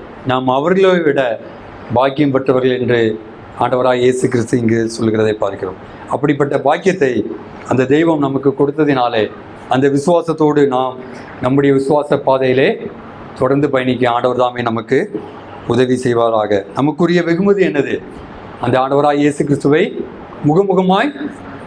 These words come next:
தரிசிப்போம் என்பது வெகுமதி. இந்த இதில் தான் அந்த அகஸ்டின், அஹ், கிளியரா சொல்லியிருக்கிறார், "விசுவாசம் என்பது காணப்படாதவைகளை நம்புவது,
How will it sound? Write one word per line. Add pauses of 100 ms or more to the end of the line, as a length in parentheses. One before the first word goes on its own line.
(260)
தரிசிப்போம்
என்பது
வெகுமதி.
இந்த
இதில்
தான்
அந்த (300)
அகஸ்டின்,
அஹ்,
கிளியரா
சொல்லியிருக்கிறார், (360)
"விசுவாசம்
என்பது
காணப்படாதவைகளை
நம்புவது,